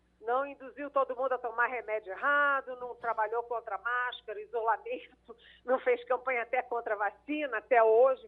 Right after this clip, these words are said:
faz. Então é aquela história,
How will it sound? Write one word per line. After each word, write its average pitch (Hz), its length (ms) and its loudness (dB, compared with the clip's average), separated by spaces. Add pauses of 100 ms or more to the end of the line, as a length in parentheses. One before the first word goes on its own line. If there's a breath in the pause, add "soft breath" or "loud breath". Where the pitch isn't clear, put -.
faz. 247 360 -4 (680)
Então 339 400 -4
é 370 120 -2
aquela 359 280 2
história, 247 680 0